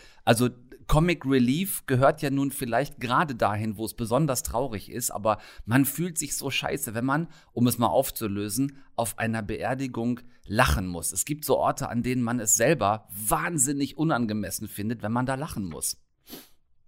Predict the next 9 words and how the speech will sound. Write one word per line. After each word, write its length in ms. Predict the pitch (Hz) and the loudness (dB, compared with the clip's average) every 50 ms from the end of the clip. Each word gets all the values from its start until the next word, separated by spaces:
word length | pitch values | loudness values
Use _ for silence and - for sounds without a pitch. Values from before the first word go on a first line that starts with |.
| - - - - - - | -20 -20 -14 -14 -14 0
Und 220 | _ 131 131 - - | _ 4 4 4 2
ein 80 | 127 | 0
Ort, 220 | 120 107 117 127 127 | 4 6 6 4 4
wo 80 | 127 | 2
man 180 | 123 123 127 123 | 0 2 2 0
überhaupt 400 | 117 113 113 107 117 120 - - | 0 -2 -2 -2 -2 -8 -6 -6
nicht 220 | 113 117 - - | -6 -6 -6 -2
lachen 360 | 107 107 101 - 104 95 92 87 | -2 -2 -2 -2 -4 -8 0 4
darf 520 | - 147 135 107 123 - - - - - | 4 4 4 4 0 -6 -8 -10 -10 -14